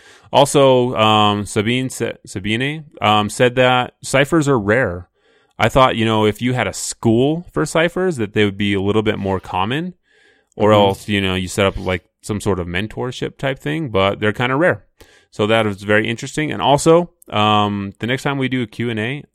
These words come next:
Speaker 1: I would, I would suggest, this is, like, my feedback for the whole thing, more important than getting,
Speaker 2: <laughs>
Speaker 1: like, the stream right. Please stop talking about the Grabbits, okay?
Speaker 2: <laughs>
Speaker 1: Like, how many people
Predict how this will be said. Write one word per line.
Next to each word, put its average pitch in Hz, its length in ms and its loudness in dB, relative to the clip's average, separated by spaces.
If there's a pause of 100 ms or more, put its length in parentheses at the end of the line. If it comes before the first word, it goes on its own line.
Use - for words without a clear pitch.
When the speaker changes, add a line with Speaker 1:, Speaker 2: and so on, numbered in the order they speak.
Speaker 1:
I 107 140 0
would, 110 320 0
I 120 100 4
would 165 140 2
suggest, 110 460 -4
this 123 180 -8
is, 123 140 -4
like, 98 180 -2
my 95 160 -2
feedback 139 540 -4
for 110 80 -4
the 98 100 -2
whole 101 160 -4
thing, 123 240 -4
more 101 200 -4
important 110 420 -4
than 92 140 -2
getting, 110 280 0
Speaker 2:
<laughs> 101 80 -2
Speaker 1:
like, 90 140 -4
the 92 80 -8
stream 107 340 -4
right. 170 260 -4 (520)
Please 208 160 0
stop 117 180 2
talking 92 280 -6
about 87 180 -4
the 98 80 -10
Grabbits, 87 580 -8 (460)
okay? 120 380 -2
Speaker 2:
<laughs> - 60 -16 (460)
Speaker 1:
Like, 107 380 4
how 151 180 0
many 180 220 2
people 135 500 0